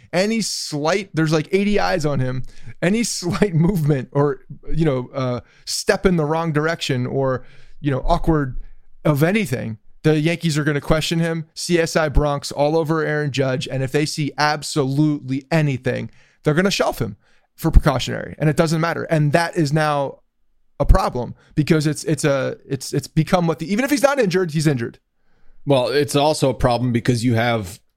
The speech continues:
Speaker 2: a duplicate of him in Giancarlo Stanton. It's the same thing. A-, another big, powerful bat,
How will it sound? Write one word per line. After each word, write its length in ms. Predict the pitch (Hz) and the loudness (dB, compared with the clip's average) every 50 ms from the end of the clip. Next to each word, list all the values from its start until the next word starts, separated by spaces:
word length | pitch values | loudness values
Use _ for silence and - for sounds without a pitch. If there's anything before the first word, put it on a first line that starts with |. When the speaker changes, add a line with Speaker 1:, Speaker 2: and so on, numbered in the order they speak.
| _ _ _ | _ _ _
Speaker 2:
a 80 | - 117 | -2 2
duplicate 560 | 107 107 151 180 - 214 - - - 120 104 | 4 6 6 6 4 2 0 2 0 0 2
of 120 | 120 110 - | 0 0 2
him 360 | 131 120 113 120 117 113 - - _ - - - - - - _ _ _ _ - | 2 2 2 0 -2 -4 -8 -14 _ -20 -20 -20 -20 -20 -20 _ _ _ _ 0
in 200 | - 156 147 135 | 2 2 2 4
Giancarlo 500 | 135 147 143 143 131 156 156 151 147 143 | 2 2 0 2 2 2 2 2 2 0
Stanton. 400 | - 240 254 - - 175 175 - - - | 2 0 0 0 0 -6 -8 -10 -8 -6
It's 120 | - - - | -4 -4 -2
the 80 | 170 | -2
same 520 | - - - - - - 185 180 180 175 170 | -4 -4 -6 -4 -2 0 0 0 0 -2 -2
thing. 340 | - - 220 - - - - - - - - - - - - - - | 0 0 0 0 -2 -6 -8 -8 -8 -10 -12 -18 -20 -20 -10 -2 0
A-, 120 | 139 143 151 - | 2 2 2 2
another 420 | 139 135 135 143 151 147 180 185 | 0 2 2 2 2 2 2 0
big, 300 | 160 131 160 156 170 156 | 2 2 2 2 2 2
powerful 420 | - 156 165 170 180 - - 190 | 2 2 2 2 0 0 0 0
bat, 440 | 165 123 131 120 120 123 - - - | 2 2 2 2 2 0 -2 -4 -10